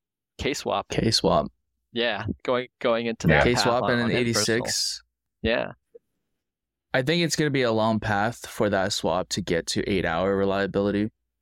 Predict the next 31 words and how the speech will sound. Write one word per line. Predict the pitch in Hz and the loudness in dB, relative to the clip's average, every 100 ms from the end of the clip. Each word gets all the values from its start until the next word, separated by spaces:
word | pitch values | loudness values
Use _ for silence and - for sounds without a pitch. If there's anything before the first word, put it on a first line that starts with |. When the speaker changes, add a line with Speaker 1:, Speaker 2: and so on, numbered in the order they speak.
| _ _ _ _ - | _ _ _ _ -2
Speaker 2:
mostly | 123 127 - 139 | 0 2 2 0
from | - 110 | 0 0
vibration, | 101 92 87 85 95 85 | 2 0 0 -2 -2 -2
right? | 82 95 - | 0 -2 -2
Again, | - 104 95 87 | -4 -2 0 0
it's | 90 | 0
all | 107 | 0
the | 98 | 0
same | - 87 85 | 0 -2 -4
stuff. | - 69 | -4 -4
We | 90 | -4
talked | 85 85 87 | -2 -2 -2
about | 90 80 | -4 -2
bushings | 87 92 101 101 104 | -2 0 0 0 0
and | 98 87 | 0 -2
being | 87 | -2
compliant. | - 95 - 76 92 76 | -4 -6 -4 -2 -2 -2
That's | 73 - - - | -4 -6 -8 -4
literally | 95 87 90 85 | -2 0 0 0
the | 87 85 | 0 0
only | 85 85 | 0 -2
thing | 82 | -4
that's | - - | -4 -4
holding | - - 67 - 76 | -6 -4 -6 -4 -4
back | 73 65 - | -2 -4 -4
the | - | -4
swap | - - 67 | -4 -4 -6
from | - 80 | -4 -6
doing | 85 78 73 65 - | -4 -4 -4 -6 -4
eight | 92 | -4
hours. | 76 85 110 135 | -2 -2 -2 -2